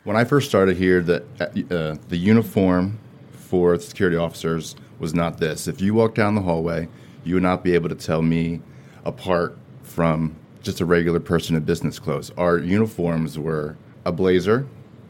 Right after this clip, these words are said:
a white button-down shirt, and a red tie. So if you didn't know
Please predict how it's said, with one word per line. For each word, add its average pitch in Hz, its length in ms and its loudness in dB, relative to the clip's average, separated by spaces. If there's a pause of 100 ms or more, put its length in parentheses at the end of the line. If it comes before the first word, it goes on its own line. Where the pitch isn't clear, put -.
(200)
a 82 100 -4
white 87 280 2
button-down 87 400 0
shirt, 85 360 -2
and 80 80 -8
a 76 60 -4
red 78 260 -4
tie. - 420 -8 (520)
So 85 460 2 (320)
if 98 160 -6
you 120 80 4
didn't 104 180 2
know 95 340 4